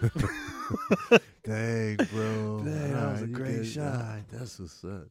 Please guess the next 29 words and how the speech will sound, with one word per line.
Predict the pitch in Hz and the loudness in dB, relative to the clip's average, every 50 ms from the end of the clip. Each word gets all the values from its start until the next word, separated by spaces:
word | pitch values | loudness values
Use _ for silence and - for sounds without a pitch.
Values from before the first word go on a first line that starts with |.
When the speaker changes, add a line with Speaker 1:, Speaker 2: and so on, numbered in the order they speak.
| _ _ - | _ _ 6
Speaker 1:
I | 156 | 6
didn't | 175 180 170 | 8 8 8
even | 160 147 | 6 6
know | 143 131 | 4 4
how | 135 135 127 120 113 | 6 6 6 6 4
I | 107 | 4
played. | - 123 117 135 143 117 - 107 | 2 2 2 2 2 0 -2 -2
Speaker 2:
The | 107 104 92 | -2 -2 -2
Speaker 1:
Like, | 85 | -2
Speaker 2:
handles, | 92 120 120 117 117 120 117 110 107 98 104 104 101 95 95 | -2 -2 0 0 0 0 0 0 -2 -2 -2 -4 -4 -6 -8
bro. | 90 90 107 110 107 104 107 107 107 110 110 | -8 -4 -4 -2 -2 0 0 -2 -2 -2 0
Speaker 1:
we | 123 135 143 | 2 4 6
won | 147 147 143 139 | 6 6 6 8
by | 131 120 117 | 8 6 6
twenty, | - - 143 143 139 131 | 4 2 0 2 2 2
but | 113 107 107 104 98 - - | 4 6 6 4 4 2 0
I | - 107 113 113 113 | 0 2 4 4 4
was | 110 104 107 113 | 4 2 0 -2
like, | 98 92 92 87 82 71 50 - _ _ _ - | -4 -2 -2 -2 -2 -4 -6 -10 _ _ _ -18
Speaker 2:
<gasps> | - 95 95 98 113 117 113 107 - - - | -14 -12 -12 -10 -10 -10 -10 -12 -14 -6 4
Speaker 1:
woo, | - 320 415 427 349 277 | 12 12 12 12 12 12
I | 113 | 10
was | 110 101 104 | 2 -2 -2
lit. | 104 107 101 80 - - | -4 -4 -2 -4 -4 -4
Speaker 2:
The | 120 127 120 | -2 -2 -2
tech | 110 95 - - 123 127 123 127 131 127 123 104 - _ - - | -2 -2 -6 -4 0 2 2 2 0 -2 -4 -8 -12 _ 4 6
Speaker 1:
<laughs> | 165 - - - - - 427 311 294 285 - | 6 6 4 0 -6 -4 -4 -6 -4 4 6
Speaker 2:
is | 208 175 - | 6 6 6
crazy, | - - - 123 113 110 117 120 123 | 4 -6 -4 -2 0 0 0 0 -2